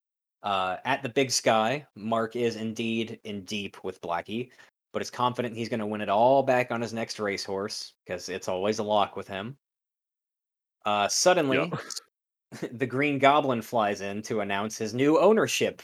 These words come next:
Speaker 1: of this location as the big man. Uh, there's some fighting that ensues, but Blackie, you know, recognizes, uh, "Okay, all right, I'm not gonna fight the Goblin Man. He's the big man. What's up?"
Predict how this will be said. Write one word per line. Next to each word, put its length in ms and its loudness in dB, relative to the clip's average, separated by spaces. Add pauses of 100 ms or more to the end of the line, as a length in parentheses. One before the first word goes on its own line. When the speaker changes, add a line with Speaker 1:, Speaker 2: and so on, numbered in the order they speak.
(140)
Speaker 1:
of 180 -8
this 400 -4
location 680 -6
as 200 -2
the 80 -10
big 220 0
man. 420 -6 (580)
Uh, 680 0 (580)
there's 420 0
some 220 0
fighting 380 4
that 120 0
ensues, 520 -2
but 280 -2
Blackie, 480 -2
you 60 -8
know, 160 -8
recognizes, 1040 -6
uh, 200 -6
"Okay, 340 2 (100)
all 140 2
right, 220 4
I'm 100 -4
not 160 0
gonna 100 -4
fight 260 -2
the 60 -8
Goblin 400 0
Man. 300 -2
He's 220 -6
the 80 -6
big 160 0
man. 320 -4
What's 240 -4
up?" 220 0